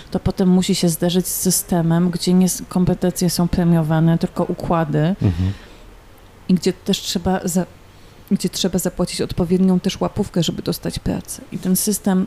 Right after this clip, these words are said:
Speaker 1: jakby poleceń i łapówek ma różne aspekty. To, y, znaczy, że trzeba, nie wiem, przez dwa lata oddawać,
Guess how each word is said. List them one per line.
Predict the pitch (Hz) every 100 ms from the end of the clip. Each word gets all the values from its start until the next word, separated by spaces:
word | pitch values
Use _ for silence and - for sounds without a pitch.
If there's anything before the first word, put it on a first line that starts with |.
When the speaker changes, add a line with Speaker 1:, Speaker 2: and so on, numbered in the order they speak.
| -
Speaker 1:
jakby | 180 175 190 180 175 - - -
poleceń | 190 185 196 208 196
i |
łapówek | 185 180 - 180 185 180
ma | 185 190
różne | 190 202
aspekty. | 202 - 208 - 180
To, | 165 - - - - -
y, | 165 170
znaczy, | 175 180 175 180
że | 170
trzeba, | - 185 180
nie | 175
wiem, | 170 165 - 160 170
przez | - 175 160
dwa | 156 170 165
lata | 165 160 - 165 165 - - -
oddawać, | 180 165 175 165 160 160 -